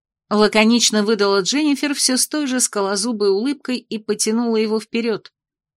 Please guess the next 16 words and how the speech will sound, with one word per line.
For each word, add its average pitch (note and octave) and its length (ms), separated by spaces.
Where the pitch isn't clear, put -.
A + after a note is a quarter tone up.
туда, B3+ 340
где C#4 280
их D4 120
уже C#4+ 200
поджидал B3+ 580
двухместный B3+ 680
флаер B3+ 460
с - 140
откидным F3+ 480
верхом. F3+ 500
Удобство, A3 640
по G#3+ 180
мнению G3+ 400
Маркуса, G3+ 720
сомнительного D3 800
свойства. C#3+ 580